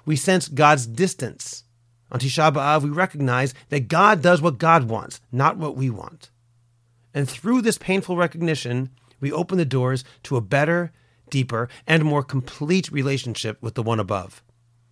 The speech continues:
Armed with that difficult but fundamental understanding, knowing that God is truly independent, we are better prepared to become reunited with our Father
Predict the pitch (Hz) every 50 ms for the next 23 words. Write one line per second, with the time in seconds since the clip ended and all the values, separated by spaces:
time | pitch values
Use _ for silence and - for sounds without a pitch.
0 | _ _ _ _ _ _ _ _ _ _ _ _ _ - 139 170 196 208 185 180
1 | - 160 147 127 - 180 - - 139 - 131 127 - 135 117 - 131 120 120 127
2 | 143 147 151 143 143 131 135 123 - - 123 117 110 95 - - 98 - _ _
3 | _ _ _ - 117 131 139 147 156 143 143 - 139 131 131 127 123 117 - -
4 | - - 214 208 190 185 170 151 151 135 - - - 139 123 104 - 85 - -
5 | - _ _ _ _ _ _ _ _ _ _ _ _ - 127 127 120 104 143 151
6 | 170 180 151 160 151 127 - 139 127 117 117 120 113 - - - _ - - 127
7 | 135 127 - 143 139 135 131 147 165 165 165 160 185 190 208 233 202 160 135 -
8 | - 127 117 110 - - 107 98 95 92 98 95 - -